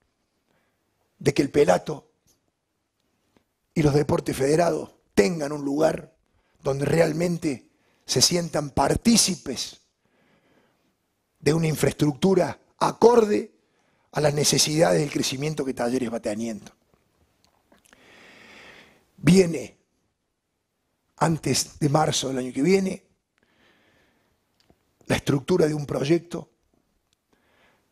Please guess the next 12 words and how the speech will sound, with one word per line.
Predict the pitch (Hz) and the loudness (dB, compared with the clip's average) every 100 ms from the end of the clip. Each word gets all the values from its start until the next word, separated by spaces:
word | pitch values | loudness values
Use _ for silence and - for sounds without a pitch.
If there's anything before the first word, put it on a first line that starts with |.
| _ _ _ | _ _ _
para | - 127 | -2 -2
la | 123 | 0
sede | 113 156 | 0 0
social | 143 131 - 147 | 0 -2 -2 -4
del | 135 131 | -4 -4
centro | - 131 113 - - _ _ _ _ _ _ _ _ _ | -2 -4 -6 -14 -20 _ _ _ _ _ _ _ _ _
y | 160 | -4
para | 127 120 | -2 -2
la | 117 | -2
boutique, | 117 120 120 - - - _ _ _ _ _ _ _ _ _ _ _ _ - - | -2 -4 -6 -8 -18 -20 _ _ _ _ _ _ _ _ _ _ _ _ -20 -2
para | 131 135 | 2 2
buscar, | 165 - 226 208 143 | 2 2 4 4 0